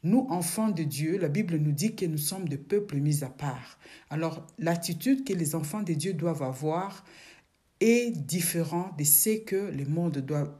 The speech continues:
doit avoir. Et lorsque nous lisons, on, vous verrez qu'il y a de bonnes attitudes et aussi de mauvaises attitudes, comme je venais de le dire.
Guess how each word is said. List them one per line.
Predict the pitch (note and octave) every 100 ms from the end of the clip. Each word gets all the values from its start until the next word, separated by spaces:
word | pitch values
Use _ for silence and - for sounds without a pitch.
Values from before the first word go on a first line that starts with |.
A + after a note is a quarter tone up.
| C#3
doit | C#3
avoir. | C3 A#2+ B2 D3 A#2+ - - - - - - -
Et | F3+ F3
lorsque | G3 A#3+ - G#3 G3+ -
nous | E3+ F3+
lisons, | E3+ E3 G#3+ G3+ F3+
on, | D#3+
vous | E3 E3
verrez | D#3+ F3 G#3+ A3+
qu'il | E3 E3+ - - -
y | D#3+ F#3
a | G#3 - -
de | C#3+ C#3+
bonnes | B2+ G#3+ G3
attitudes | D3+ D3 D3 G#3+ G#3+
et |
aussi | D#3+ F#3+ G3+ F#3
de | D3
mauvaises | D3 C#3 D#3 C3+
attitudes, | B2+ D3 D3 G3+
comme | - F3+ D#3+
je | C#3+
venais | C#3+ D3 E3+
de | C#3+
le | C3+
dire. | C3 A3+